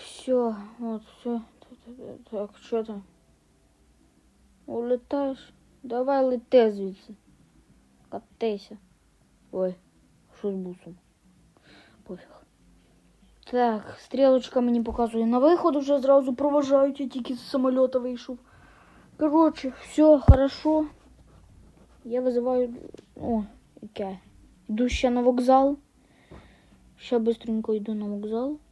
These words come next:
І, ну, вже де-, десь там на вокзалі. М, там десь на вокзалі я вже, ну, сяду на автобус і там розберемося. Коротше, всьо. Так.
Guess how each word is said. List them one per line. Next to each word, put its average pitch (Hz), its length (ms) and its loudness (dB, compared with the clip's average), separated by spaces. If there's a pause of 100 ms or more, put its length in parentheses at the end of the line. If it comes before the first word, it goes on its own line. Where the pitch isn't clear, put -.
(460)
І, 247 460 -10
ну, 202 380 -12 (180)
вже 214 260 0
де-, 240 200 4
десь 226 380 -4
там 240 320 -6
на 226 120 -8
вокзалі. 247 640 -8 (1120)
М, 226 400 -4
там 277 280 2
десь 254 280 0
на 240 240 0
вокзалі 262 760 0
я 247 160 4
вже, 220 340 -2
ну, 214 300 -6
сяду 226 320 -2
на 214 100 -6
автобус 220 480 -6
і 190 220 -6
там 185 200 -6
розберемося. 165 600 -16 (1700)
Коротше, 247 460 -2 (1040)
всьо. 262 280 -8 (1160)
Так. - 220 -16